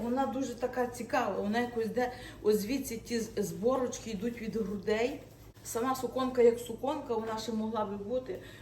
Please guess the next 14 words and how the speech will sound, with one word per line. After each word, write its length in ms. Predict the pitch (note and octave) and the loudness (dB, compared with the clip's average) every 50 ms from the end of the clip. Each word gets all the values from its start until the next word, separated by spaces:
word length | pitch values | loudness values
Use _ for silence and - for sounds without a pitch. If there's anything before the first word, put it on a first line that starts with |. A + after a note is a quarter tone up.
| - - | -12 -6
але 260 | - G#3+ A3 G#3 G#3+ | -2 -2 0 2 4
оцей 340 | G#3 G3 G3+ G3+ - B3 A#3 | 4 4 4 4 0 -2 -2
матеріал, 640 | A3+ A3 A3 A3 - B3 A#3+ B3 B3+ C4+ C4+ C4 A#3+ | -2 -2 -4 -4 -4 -2 0 0 0 0 0 0 -2
який, 440 | G#3+ G#3 - - G#3+ G#3 G3+ - - - - - - - - - - - - - - - - - | -2 -4 -4 -2 -2 -4 -4 -4 -8 -14 -16 -18 -18 -20 -20 -20 -20 -20 -20 -20 -20 -18 -10 -2
який 340 | G#3+ G#3+ G#3 G#3 - A#3+ A#3 | 0 0 2 2 0 -2 -2
такий, 360 | - G#3+ G#3 - A#3 G#3+ G#3 | 0 -2 -2 0 0 0 0
знаєте, 460 | G#3+ A3 G#3 G#3+ G#3+ G#3+ G#3 G#3 G3 | 0 0 0 -2 -2 -4 -4 -6 -6
що, 260 | F#3+ F#3+ - G#3+ G3+ G3+ G3 - - - - - - - - - - - - - - - - - - - - - - - G#3 | -6 -6 -6 -6 -8 -8 -8 -12 -14 -16 -18 -20 -20 -20 -20 -20 -20 -20 -20 -18 -18 -18 -18 -18 -18 -18 -20 -18 -14 -12 -10
що 160 | G#3+ - A#3 | -8 -8 -8
тіло 360 | A3+ - - B3+ A#3 A3+ A3 | -6 -4 -4 -4 -2 -2 -2
не 120 | A3 A3 G#3+ | -2 -2 -2
дихає 480 | G3 A3 A3+ A3 G#3+ - G3 F#3 F#3+ | 0 0 0 0 0 0 -2 -2 -2
в 80 | F#3 F#3 | -2 -2
ньому, 340 | F#3 F#3+ F#3 F3+ F3+ F3+ F#3+ | -4 -4 -4 -4 -6 -6 -8